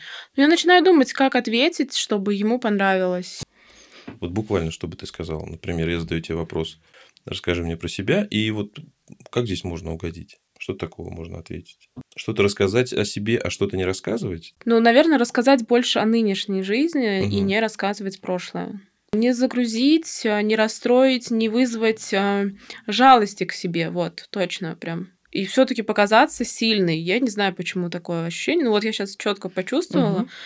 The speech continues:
Speaker 1: что я бы не хотела быть, а, показаться, э, жалостливой, чтобы меня жалели,
Speaker 2: Мгм.
Speaker 1: чтобы показать, что вот я такая сильная, уже, м, состоявшаяся,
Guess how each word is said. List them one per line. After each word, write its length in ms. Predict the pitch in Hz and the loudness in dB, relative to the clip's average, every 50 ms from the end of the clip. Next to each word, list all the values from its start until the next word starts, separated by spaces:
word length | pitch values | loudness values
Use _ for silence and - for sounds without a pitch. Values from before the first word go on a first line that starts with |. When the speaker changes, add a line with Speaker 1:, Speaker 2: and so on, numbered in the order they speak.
| - - _ | -20 -18 _
Speaker 1:
что 180 | - - - | -12 -8 0
я 140 | 190 214 233 | 4 4 4
бы 80 | 214 214 | 4 2
не 80 | 208 | -2
хотела 460 | 208 233 202 - - 226 220 208 196 180 | -2 -2 -6 -2 0 0 2 2 0 0
быть, 400 | 190 190 185 185 185 - - - | 0 -2 -2 -2 -4 -10 -10 -8
а, 220 | - 180 175 185 | -6 -4 -4 -6
показаться, 960 | 180 - - - 202 202 202 185 175 - - - 165 160 160 165 170 - - - - - _ _ - | -8 -6 -4 -4 -2 0 0 -2 -2 -4 -6 -6 -4 -4 -4 -4 -6 -8 -10 -12 -16 -20 _ _ -8
э, 140 | 226 208 202 | -4 -4 -2
жалостливой, 440 | 196 208 208 240 302 - - 311 285 | 0 2 2 2 0 0 -2 -4 -2
чтобы 180 | 277 - 196 208 | -2 -2 -2 -2
меня 160 | 196 185 185 | -2 -2 -2
жалели, 520 | 180 190 185 180 202 247 294 320 330 302 311 - - - - - - - | -2 -2 0 2 2 4 4 2 0 -2 -4 -10 -18 -20 -20 -18 -8 -6
Speaker 2:
Мгм. 100 | - 98 | -6 -4
Speaker 1:
чтобы 160 | 101 101 104 | -4 -6 -6
показать, 300 | - - 196 190 196 190 | -6 -6 -4 -2 -2 -4
что 140 | - - 190 | -4 -8 -10
вот 140 | 185 185 - | -10 -6 0
я 180 | 226 208 190 | 2 2 2
такая 340 | 196 190 185 - 180 175 170 | 2 0 -2 -2 -2 -2 -2
сильная, 800 | 170 - - 262 294 339 339 311 302 269 254 233 220 214 202 185 - | -4 -4 0 2 4 4 4 4 4 2 2 2 0 0 -2 -4 -6
уже, 540 | - 175 170 165 170 180 175 175 175 170 165 - - - - - - _ _ _ _ _ - _ _ _ | -6 -6 -6 -4 -4 -4 -4 -4 -4 -6 -8 -12 -18 -20 -20 -20 -20 _ _ _ _ _ -20 _ _ _
м, 160 | - - 175 175 | -10 -8 -8 -6
состоявшаяся, 1300 | - 208 190 - 190 185 196 226 285 294 - - - 269 254 247 - - - 220 214 214 208 208 220 | -6 -8 -6 -2 0 2 4 4 4 4 2 0 0 0 0 -2 -6 -6 -4 -2 -2 -2 -4 -6 -8